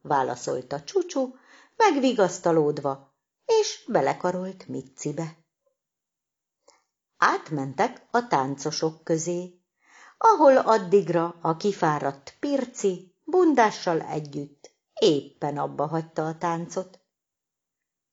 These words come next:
Amikor meglátta Csucsut a sárga szalagossal, oda akart hozzá menni, de az csak odaintett neki, és tovább táncolt.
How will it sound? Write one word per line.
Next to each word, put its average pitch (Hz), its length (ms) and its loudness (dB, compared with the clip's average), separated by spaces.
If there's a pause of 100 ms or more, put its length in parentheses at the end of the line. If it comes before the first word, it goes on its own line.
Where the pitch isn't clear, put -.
(120)
Amikor 226 560 4
meglátta 196 760 -2
Csucsut - 580 -6
a 151 120 -6
sárga 143 440 -4
szalagossal, 254 960 -2 (600)
oda 247 240 4
akart 196 360 -2
hozzá 233 380 2
menni, 156 600 -4 (720)
de 427 160 2 (140)
az - 220 0
csak 165 400 -4
odaintett 226 920 2 (100)
neki, 160 560 -8 (360)
és - 360 -4 (180)
tovább 127 400 -10
táncolt. 170 760 -12